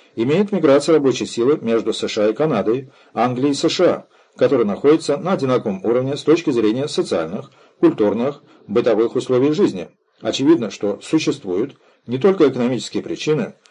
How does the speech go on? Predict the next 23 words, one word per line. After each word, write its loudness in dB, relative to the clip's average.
которые 4
влияют 4
на -4
миграционные 0
процессы. 0
Это -2
причины -4
гуманитарного, 0
культурного, 2
экологического, 0
психологического, -2
правового 6
порядка, 2
которые 2
будут -2
усиливаться 2
по -2
мере 0
выравнивания 0
уровней 2
социально-экономического -4
развития -2
стран. 0